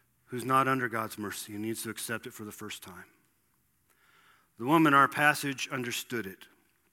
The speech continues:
She understood that God's mercy was for her, even though she wasn't a Jew.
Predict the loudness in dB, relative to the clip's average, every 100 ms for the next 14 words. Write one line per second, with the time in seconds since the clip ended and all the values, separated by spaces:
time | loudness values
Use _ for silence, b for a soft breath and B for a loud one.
0 | _ _ _ _ _ _ -6 4 6 6
1 | 4 2 4 2 4 8 8 8 4 0
2 | 0 -2 -2 -4 -6 -10 -2 2 2 0
3 | 0 0 0 -2 -4 -4 -6 -8 -6 -4
4 | -4 -6